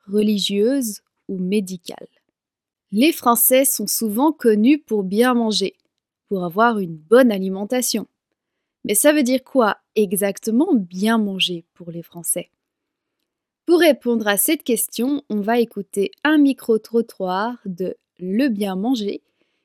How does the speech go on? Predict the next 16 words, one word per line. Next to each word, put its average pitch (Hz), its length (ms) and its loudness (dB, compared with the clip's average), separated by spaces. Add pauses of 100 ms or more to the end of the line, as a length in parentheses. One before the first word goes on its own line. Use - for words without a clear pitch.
(140)
qui 247 140 2
pose 208 240 6
justement 240 560 0
cette - 260 0
question 277 440 -4 (460)
à 214 120 0
plusieurs 294 400 2
Français. - 520 -6 (920)
Qu'est-ce 339 280 0
que 220 140 0
c'est 240 460 -2 (100)
le 190 220 -2
bien 233 360 2
manger ? 208 560 -2 (460)
C'est - 300 0
quoi 202 460 -6